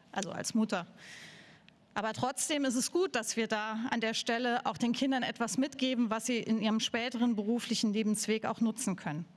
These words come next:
Mit inzwischen fünf Standorten haben wir auch eine stolze Anzahl bilingualer Grundschulen im Saarland,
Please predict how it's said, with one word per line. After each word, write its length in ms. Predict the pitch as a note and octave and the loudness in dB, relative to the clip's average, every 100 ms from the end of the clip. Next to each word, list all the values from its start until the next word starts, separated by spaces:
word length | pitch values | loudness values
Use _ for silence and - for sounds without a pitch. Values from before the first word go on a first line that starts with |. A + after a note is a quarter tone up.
| - - - - - - - | -20 -20 -20 -18 -16 -10 -2
Mit 160 | A3+ | 2
inzwischen 460 | B3 - C#4 C4 B3 | 2 0 0 0 0
fünf 280 | D4 D#4+ F4 | 0 0 0
Standorten 840 | - A#3 A3+ C4 B3 C4 C#4+ D#4 | -2 0 0 0 0 -2 0 2
haben 200 | C#4+ C4 | 4 2
wir 140 | A#3 | 0
auch 80 | F#3+ | 0
eine 220 | A3 A3 | 0 0
stolze 420 | - A3 G#3+ A3+ B3+ | 0 0 0 0 0
Anzahl 500 | A3+ C#4 C#4+ C#4 B3+ | 0 0 2 0 2
bilingualer 640 | C4+ C4+ B3 B3 B3 B3 | 2 4 4 2 0 -2
Grundschulen 600 | B3+ C4+ C4+ - G3+ G3 | 0 2 2 2 2 4
im 160 | G3 | 2
Saarland, 540 | G3 F#3+ G3+ A#3 A#3+ | 2 0 0 0 0